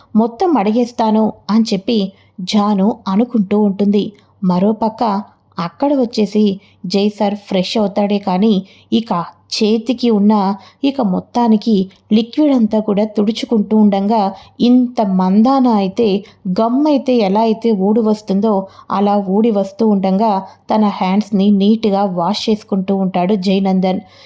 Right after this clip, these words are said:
ఇక స్నానం చేసి తిరిగి వచ్చేసరికి జాను అడగటానికి రెడీగా ఉంటుంది. ఇప్పుడు జాను నా ఇంటి పేరు గురించి అడిగితే నా గతం తెలిసిపోయే అవకాశాలు ఉన్నాయి. ఎట్టి పరిస్థితుల్లోనూ నా గతం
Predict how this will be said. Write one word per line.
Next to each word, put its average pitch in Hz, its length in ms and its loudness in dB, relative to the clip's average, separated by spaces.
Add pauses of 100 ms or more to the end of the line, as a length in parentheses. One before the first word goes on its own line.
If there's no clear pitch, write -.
(140)
ఇక 359 180 -2 (460)
స్నానం 226 460 0
చేసి 302 300 -2
తిరిగి 240 260 0
వచ్చేసరికి 233 640 0 (380)
జాను 214 440 0 (220)
అడగటానికి 202 640 -2
రెడీగా 208 440 2
ఉంటుంది. 202 420 2 (340)
ఇప్పుడు 214 380 0
జాను 190 400 2 (340)
నా 214 180 2
ఇంటి 196 320 0
పేరు 247 240 0
గురించి 208 480 0
అడిగితే 196 380 -2 (380)
నా 202 180 0
గతం 190 420 -2
తెలిసిపోయే 214 640 0
అవకాశాలు 226 600 -2
ఉన్నాయి. 190 320 0 (340)
ఎట్టి 240 260 -2
పరిస్థితుల్లోనూ 214 840 0
నా 214 160 4
గతం 185 340 0